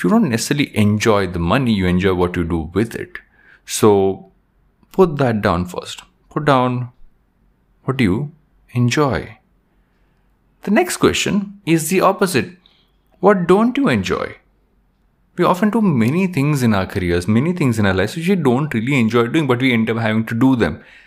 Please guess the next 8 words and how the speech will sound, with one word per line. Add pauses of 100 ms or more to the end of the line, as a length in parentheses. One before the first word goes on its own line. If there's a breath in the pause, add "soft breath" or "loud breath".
(640 loud breath)
List
them
out. (1040)
When
you
put
that
down,